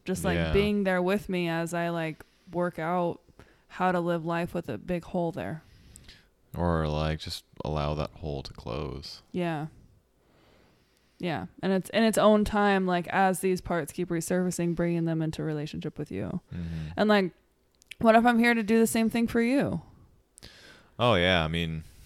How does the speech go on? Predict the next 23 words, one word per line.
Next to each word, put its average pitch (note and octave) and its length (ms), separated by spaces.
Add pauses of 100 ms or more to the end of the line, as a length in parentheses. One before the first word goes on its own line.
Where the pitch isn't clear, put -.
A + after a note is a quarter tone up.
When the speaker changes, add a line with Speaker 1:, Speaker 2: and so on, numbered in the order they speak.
(540)
Speaker 2:
I G2+ 160
am E2 300
definitely E2+ 640 (840)
not F2+ 520
trying E2+ 400
to D#2 220
recreate F2 760
something E2+ 300
that D#2 120
I D2+ 100
wish F2 300
I E2+ 100
would E2 140
have D#2 100
had E2 340
with, D2 220
like, C#2+ 180
somebody D2+ 360
else, D#2 280
'cause C#2+ 240
I'm D2 140
just C#2+ 220
like, C2 240